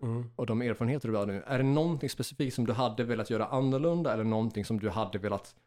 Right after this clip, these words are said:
Speaker 2: typ sagt till dig själv? Eller liksom någon kunskap som du hade velat ge så, som du önskar att du hade men inte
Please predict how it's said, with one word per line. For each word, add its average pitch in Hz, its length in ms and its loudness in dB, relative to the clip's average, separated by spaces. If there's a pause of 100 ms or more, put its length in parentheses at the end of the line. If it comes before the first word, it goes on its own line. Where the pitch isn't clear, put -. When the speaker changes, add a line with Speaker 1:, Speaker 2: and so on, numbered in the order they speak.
(340)
Speaker 2:
typ - 200 -6
sagt - 540 -6
till 101 140 -2
dig 101 80 -2
själv? 107 220 -2
Eller 113 100 0
liksom 120 400 0
någon 135 240 2
kunskap 160 580 0
som 123 100 -2
du 117 40 4
hade 123 100 2
velat 120 240 -2
ge 190 220 0
så, - 320 -6 (200)
som 113 180 -2
du 117 80 0
önskar 117 320 0
att 101 60 0
du 110 60 0
hade 113 360 -2
men 110 120 2
inte 104 400 -4